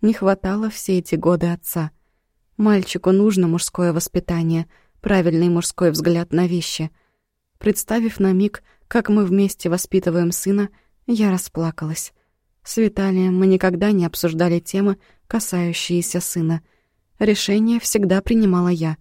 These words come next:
В какой садик отвезти ребенка, каким спортом ему стоит заниматься, в какую творческую группу записать сына. Когда Лева болел или у него резались зубы, некому было меня подстраховать.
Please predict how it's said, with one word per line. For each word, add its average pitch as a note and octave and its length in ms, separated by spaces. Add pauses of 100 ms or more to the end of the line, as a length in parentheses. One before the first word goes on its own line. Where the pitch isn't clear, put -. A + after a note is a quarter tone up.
(380)
В - 80
какой B3+ 320
садик E3 380
отвезти D#3+ 400
ребенка, F3+ 600 (600)
каким A#3 400
спортом F3 460
ему E3+ 180
стоит D#3 380
заниматься, D#3+ 640 (640)
в - 100
какую A3+ 380
творческую F#3 680
группу F3 320
записать D#3+ 500
сына. F#3+ 420 (520)
Когда G#3 300
Лева F#3+ 240
болел F#3 400
или F#3 260
у F3+ 60
него F#3 260
резались F3 500
зубы, F#3+ 300 (340)
некому A#3 460
было F#3+ 260
меня G3 280
подстраховать. E3+ 840